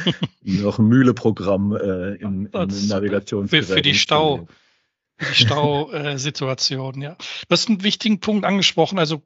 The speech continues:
Speaker 2: dass K I ja quasi sich, nicht sagen bekannt gemacht hat, aber dass das Hauptthema immer bei K I war Muster erkennen,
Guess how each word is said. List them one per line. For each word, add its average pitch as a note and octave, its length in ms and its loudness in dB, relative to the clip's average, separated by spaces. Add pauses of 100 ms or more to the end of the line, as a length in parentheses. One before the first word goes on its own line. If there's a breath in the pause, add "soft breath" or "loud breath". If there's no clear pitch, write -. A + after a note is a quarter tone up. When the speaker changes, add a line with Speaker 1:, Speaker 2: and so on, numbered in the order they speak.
(200)
Speaker 2:
dass - 260 -10
K F3+ 200 -2
I F#3+ 380 2 (540)
ja - 140 -2
quasi E3 380 2
sich, D#3 480 0 (340 soft breath)
nicht D3 140 0
sagen C#3+ 220 2
bekannt D3+ 400 0
gemacht F3 420 -2
hat, F3 220 0
aber D3 180 -2
dass C#3+ 220 -4
das - 240 -8
Hauptthema F3 480 2
immer D#3+ 160 0
bei D#3 160 2
K E3 180 0
I E3+ 160 0
war D3+ 140 4
Muster D3 360 2
erkennen, A#2+ 520 -6